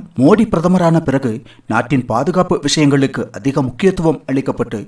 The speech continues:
அதற்கு தேவையான நடவடிக்கைகள் எடுக்கப்பட்டு வருவதை நாம் அறிவோம். கல்வான் பள்ளத்தாக்கு பிரச்சனையில் இருந்து அதை உலகம் புரிந்து கொண்டது. ஆனாலும் சீனா இந்திய நிலப்பரப்பின் மீது உரிமை கோருவது, இந்திய பகுதிகளுக்கு புதிய பெயர்கள் வைப்பது, இந்திய பகுதிகளை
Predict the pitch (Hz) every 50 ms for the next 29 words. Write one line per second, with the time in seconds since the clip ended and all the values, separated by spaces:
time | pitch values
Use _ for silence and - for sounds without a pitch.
0 | - - - - - 131 - 139 - - 135 - 127 131 147 175 170 160 - -
1 | - - 120 120 - - 175 156 156 147 - 147 131 127 123 123 - - 123 123
2 | - - 175 175 - - 147 120 120 123 113 110 107 95 92 - _ - 127 107
3 | 98 98 92 92 82 78 - _ _ _ _ _ _ _ _ - _ _ _ -
4 | 107 110 107 123 123 143 135 131 131 127 135 175 - 185 180 180 185 170 - -
5 | - - 170 160 151 143 135 127 - - 127 131 165 160 131 - - 143 151 143
6 | 117 113 - 110 110 123 147 - 135 135 - 127 117 117 110 110 - 107 101 98
7 | 95 - - _ _ - - - - - - - _ - 135 185 220 185 175 165
8 | - - - - 185 190 202 185 143 - - - - 117 127 123 143 139 131 123
9 | 123 143 156 - 175 165 156 160 160 151 147 147 139 135 120 123 - 123 131 151
10 | 180 202 202 202 170 165 160 135 135 120 120 117 - - - - - - - 185
11 | 220 214 220 202 202 156 156 170 180 214 196 190 175 160 151 - 135 110 - -
12 | 143 - - 156 143 - - 123 127 139 143 - 160 147 135 131 127 - 135 117
13 | 117 117 117 - - 127 123 147 156 165 156 151 147 127 135 143 165 147 147 135
14 | 123